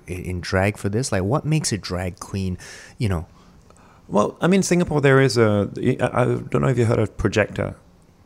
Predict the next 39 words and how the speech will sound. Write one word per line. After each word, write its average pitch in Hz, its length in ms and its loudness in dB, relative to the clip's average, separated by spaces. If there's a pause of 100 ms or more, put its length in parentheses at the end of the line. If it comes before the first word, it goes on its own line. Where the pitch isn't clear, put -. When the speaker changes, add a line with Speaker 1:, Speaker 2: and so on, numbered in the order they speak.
(680)
Speaker 1:
Uh, 101 580 4
it 113 60 4
Speaker 2:
Uh, - 20 -2
Speaker 1:
sounds 131 280 0
like 107 100 2
Speaker 2:
Pro- 101 100 4 (220)
Speaker 1:
a, - 60 -4
a - 20 0
movie 104 260 0
theater 101 360 2
that 95 180 -2
Speaker 2:
Yes. 123 160 4
Speaker 1:
shows, 98 440 2
yeah, 104 180 0
okay, 117 160 -2
Speaker 2:
Yeah. 110 100 4
Speaker 1:
yeah, 107 240 -4
mm-hmm. 113 180 -4
Speaker 2:
So 110 220 0
a - 80 -2
friend 123 200 -2
of 117 80 -2
mine 104 220 -2
opened 101 320 -8
that, - 240 -4
and, 104 240 0
um, 98 400 -2
and, 104 260 0
um, 101 320 -4
I 110 100 -8
think 151 200 -4
Bagatti 131 340 0
Bars 107 360 2
is 98 140 -4
doing 104 300 -2
some 101 220 -6
drag 95 240 -6
shows 101 320 -4
there. 98 460 -2